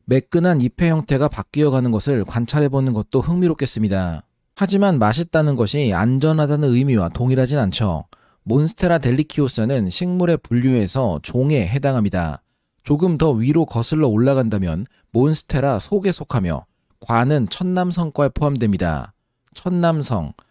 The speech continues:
왠지 들어본 느낌이지 않나요? 천남성은 벌레잡이 통풀과 비슷하게 생긴 꽃 모양을 가지고 있으며, 붉은색의 맛있어 보이는 열매가 맺히는 식물입니다.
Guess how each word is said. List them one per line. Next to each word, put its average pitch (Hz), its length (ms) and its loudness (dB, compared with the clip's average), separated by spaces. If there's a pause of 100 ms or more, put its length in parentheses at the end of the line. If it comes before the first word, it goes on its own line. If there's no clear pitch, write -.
(160)
왠지 151 440 2
들어본 170 420 2
느낌이지 139 420 0
않나요? 82 420 -2 (440)
천남성은 175 800 0
벌레잡이 151 580 2
통풀과 143 560 -2
비슷하게 147 520 -2
생긴 104 420 -2
꽃 190 220 0
모양을 139 380 0
가지고 107 280 -2
있으며, 87 440 -4 (340)
붉은색의 143 800 0
맛있어 110 540 -4
보이는 147 320 0
열매가 110 460 0
맺히는 107 340 -4
식물입니다. 107 720 -2